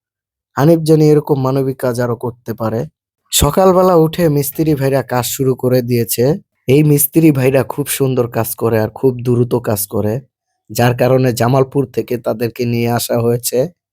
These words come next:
কাজ করানোর জন্য। ওনারা খুব তাড়াতাড়ি ঘরটা উঠিয়ে দিবে। হানিফকে আমি বললাম, "হানিফ, আমরা যেখানেই ঘরের কাজ করি না কেন, এই ভাইদেরকে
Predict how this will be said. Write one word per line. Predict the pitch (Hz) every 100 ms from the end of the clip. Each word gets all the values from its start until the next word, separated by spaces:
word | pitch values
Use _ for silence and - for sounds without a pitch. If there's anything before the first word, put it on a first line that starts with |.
| _ _ _ _
কাজ | 117 113
করানোর | - 120 120 120
জন্য। | 110 120 113 117 139 - _ _ _ _ _ _ -
ওনারা | 139 151
খুব | 151 165 160
তাড়াতাড়ি | 143 165 165 165
ঘরটা | 151 131 123 131
উঠিয়ে | 120 127 117
দিবে। | 110 110 117 165 - _ _ _ _ _ _ _ -
হানিফকে | 139 190 - 196
আমি | 185 180
বললাম, | 156 160 151
"হানিফ, | 127 135 156
আমরা | 135 135 139
যেখানেই | 127 127 143 160
ঘরের | 131 117 127 143
কাজ | 151 -
করি | - 143 135
না | 131
কেন, | 117 113 131 175 _ _ _ -
এই | 156 180
ভাইদেরকে | 139 147 147 160 170